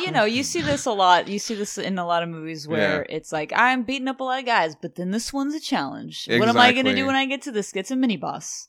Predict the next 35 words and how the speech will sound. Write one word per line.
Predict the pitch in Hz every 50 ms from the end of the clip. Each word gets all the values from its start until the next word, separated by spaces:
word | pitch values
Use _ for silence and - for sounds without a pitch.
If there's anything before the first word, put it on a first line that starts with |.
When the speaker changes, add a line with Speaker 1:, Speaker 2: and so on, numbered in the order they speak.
| _
Speaker 2:
Yeah, | 127 131 131 123 110 104 104 104
it | - - 127 123
makes | 135 139 139 -
me | 143 123
Speaker 1:
You | 107
Speaker 2:
think | 127 113 113
Speaker 1:
need | -
Speaker 2:
of | 113 107 101
Speaker 1:
the | 95 92 175 175 123
Speaker 2:
eighty-nine | 120 120 120 120 113 113 107 107
Batman, | 98 110 104 104 104 101 101 98 95
where | 95 92
that | 92 -
one | - 107 107 107
guy | 104 104 101 95
jumps | 101 101 110 107 104 107 - 127
out | 117 110 107
with | 104 -
the | 170
Speaker 1:
Sure. | 160 156
Speaker 2:
swords, | 151 - 113 104 107 104 110 127 127
and | 120 107
he's | 107 98 104
Speaker 1:
Right. | 113 160 151 147
Speaker 2:
like, | 147 160
"Ah." | 175 165 156 156 156 165 160 160 156 147 139 123 - - -
Speaker 1:
<laughs> | 202 - - -
Or | 233 254 262 262 262 254
like, | 262 262 247
uh, | 226 233 247 233 226 214 208 196 190 190 190
there | - 233 240
was, | 240 247 233 214 196 226
wasn't | 220 220 240 226 233 233 220
there | 233 214 202
a, | 185 165 151 143 143